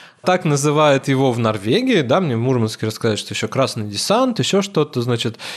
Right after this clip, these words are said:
и очень обеспокоены, что вот этот краб пришёл и вредит их природе, и вот это, то есть, для них проблема. Ну, я решил, что эта тема очень любопытная и, наверное,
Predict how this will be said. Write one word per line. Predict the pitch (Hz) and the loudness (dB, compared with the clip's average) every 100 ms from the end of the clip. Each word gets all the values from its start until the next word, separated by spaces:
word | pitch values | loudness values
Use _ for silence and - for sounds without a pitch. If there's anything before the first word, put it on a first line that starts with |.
| - | 0
и | 147 | 2
очень | 220 190 | 4 2
обеспокоены, | 175 147 - 123 - 143 147 131 107 107 | 2 2 0 -2 0 4 6 6 2 -2
что | - 110 | -6 -8
вот | 110 - - | -8 -8 -8
этот | 127 113 117 - | -8 -4 -6 -2
краб | 127 175 240 226 - - - - | 0 2 2 0 -8 -16 -16 -6
пришёл | - 117 - - 160 226 233 220 180 | 0 0 0 2 4 6 6 6 4
и | 143 127 | 2 0
вредит | 120 120 110 180 185 | 0 0 2 2 2
их | 139 - | -2 -2
природе, | 120 117 113 160 196 190 156 151 139 | 0 2 4 4 6 4 4 4 4
и | 123 151 175 | 4 4 2
вот | 131 135 - - - | 0 -4 -8 -8 -2
это, | 143 143 | -2 -2
то | 113 127 | -4 -6
есть, | - | -4
для | 117 | -2
них | 127 - | 0 0
проблема. | 139 135 127 135 110 110 107 - - - - 123 | 0 0 2 4 2 0 -6 -10 -16 -18 -6 0
Ну, | 175 151 73 - | 2 2 -4 -4
я | 110 151 | 0 2
решил, | 175 165 | 2 2
что | 160 147 | 2 0
эта | 143 | 0
тема | 165 139 131 | 0 2 2
очень | 135 - 123 | 2 0 -2
любопытная | 117 117 113 262 277 202 156 | 0 0 0 -2 0 0 0
и, | - 143 | 0 0
наверное, | 135 120 156 233 220 180 156 147 | 2 2 2 2 2 2 2 0